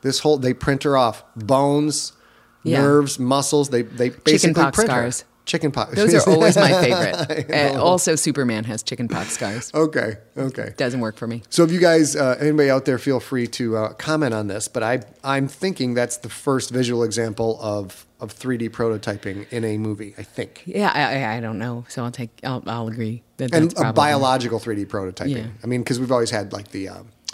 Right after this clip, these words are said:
Speaker 1: the food processors in Star
Speaker 2: Yeah,
Speaker 1: Trek and
Speaker 2: yeah,
Speaker 1: everything,
Speaker 2: sure.
Speaker 1: but this is like, we printed a living being.
Speaker 2: Yeah. Uh, and then, so then there's the scene that I just discussed that I love so much. And then she breaks out of her little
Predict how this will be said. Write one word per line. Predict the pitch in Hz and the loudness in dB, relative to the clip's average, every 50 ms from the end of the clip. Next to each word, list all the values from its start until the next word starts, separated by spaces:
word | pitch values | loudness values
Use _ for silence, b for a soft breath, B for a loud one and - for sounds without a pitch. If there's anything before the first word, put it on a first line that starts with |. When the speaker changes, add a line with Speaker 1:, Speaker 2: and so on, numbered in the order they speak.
| b b b b b b b b b b b b b - | b b b b b b b b b b b b b -10
Speaker 1:
the | 120 110 | -8 -6
food | - - 139 135 131 131 | -2 2 2 2 2 2
processors | - 143 123 123 - - 127 117 135 117 110 | 0 -2 -2 0 -2 -4 -4 -4 -6 -6 -6
in | 113 107 | -8 -4
Star | - 180 - 117 135 | -2 0 0 2 2
Speaker 2:
Yeah, | 123 | 0
Speaker 1:
Trek | 120 139 139 - | 0 -2 -2 -2
and | - | -2
Speaker 2:
yeah, | 120 | 0
Speaker 1:
everything, | 113 156 156 135 | 2 2 2 2
Speaker 2:
sure. | 131 123 | 0 2
Speaker 1:
but | 110 | 2
this | - 143 135 135 | 2 2 4 2
is | 120 123 | 0 -2
like, | 123 110 - - | -2 -2 -2 -2
we | 131 123 | -2 -2
printed | - - 143 131 - 123 113 | 0 0 0 0 0 -2 -4
a | 123 | -2
living | 123 120 113 117 110 104 | 0 0 -2 -2 -4 -4
being. | 117 117 98 101 98 - _ _ | -4 -4 -4 -6 -10 -18 _ _
Speaker 2:
Yeah. | 160 143 135 127 117 113 113 - b b b b b b - | -2 -2 -2 -2 -4 -6 -10 -16 b b b b b b -4
Uh, | - 160 160 151 147 139 131 - - - | -2 0 0 2 0 0 -2 -4 -4 -4
and | 151 156 151 | -2 0 2
then, | 147 139 135 135 131 - - _ - | 2 2 2 0 -2 -2 -6 _ -8
so | - - | -6 -2
then | 143 165 175 185 | 0 2 2 2
there's | 170 156 147 - | 2 0 0 -2
the | 139 | -4
scene | 123 - 143 123 | -4 -2 -2 -2
that | 113 107 - - | -2 -2 -4 -4
I | 120 127 | -4 -4
just | - 120 - - | -6 -6 -8 -6
discussed | - 113 - - 104 107 - | -6 -6 -6 -6 -8 -8 -8
that | 101 101 | -8 -8
I | 107 | -6
love | 101 113 110 107 | -6 -6 -6 -6
so | - - 110 | -6 -6 -4
much. | 113 113 107 90 80 - 110 | -4 -4 -6 -8 -8 -8 -6
And | 110 113 | -6 -4
then | 117 113 110 107 107 98 - - | -4 -6 -6 -8 -8 -10 -10 -10
she | - - 110 | -8 -6 -6
breaks | 110 117 117 107 101 - - | -6 -4 -6 -6 -4 -4 -4
out | 98 104 110 | -4 -4 -6
of | 101 101 | -6 -8
her | 104 104 | -8 -8
little | 104 107 107 107 104 107 117 | -8 -8 -10 -10 -10 -10 -12